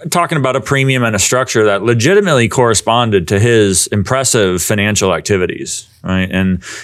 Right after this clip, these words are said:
if you're generating a lot of cash flow and managing a lot of cash flow, well, then you need a policy that will accept a substantial cash flow in the form of premium so that you can become your own banker in a timely fashion.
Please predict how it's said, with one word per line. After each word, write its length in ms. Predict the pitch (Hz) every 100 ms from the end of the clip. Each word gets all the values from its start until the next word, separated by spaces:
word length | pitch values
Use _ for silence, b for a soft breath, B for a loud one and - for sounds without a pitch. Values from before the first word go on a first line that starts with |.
| -
if 160 | 104
you're 260 | 165 170 139
generating 540 | 107 143 135 127 120
a 40 | 110
lot 120 | 110
of 80 | 101
cash 300 | 113 107 -
flow 200 | 117 110
and 80 | 101
managing 400 | 120 139 120 107
a 60 |
lot 120 | 95
of 60 | 90
cash 300 | 101 95 92
flow, 160 | 98 95
well, 100 | 98
then 140 | 107
you 100 | 143
need 160 | 160 104
a 60 |
policy 440 | - 110 135 - 101
that 80 | 92
will 120 | 92
accept 320 | 95 104 -
a 20 |
substantial 560 | - 92 - 151 220 160
cash 280 | 98 90 -
flow 160 | 120
in 60 | 127
the 60 |
form 200 | 90 127
of 80 | 104
premium 560 | 131 147 110 95 95 98 -
so 640 | - - - - 147 151
that 280 | 113 113 143
you 140 | 117
can 360 | 113 107 107 110
become 340 | 127 127 214
your 160 | 220 123
own 160 | 107 101
banker 460 | 98 95 98 117
in 100 | 107
a 100 | 101
timely 360 | 95 107 95 82
fashion. 500 | 104 107 - 73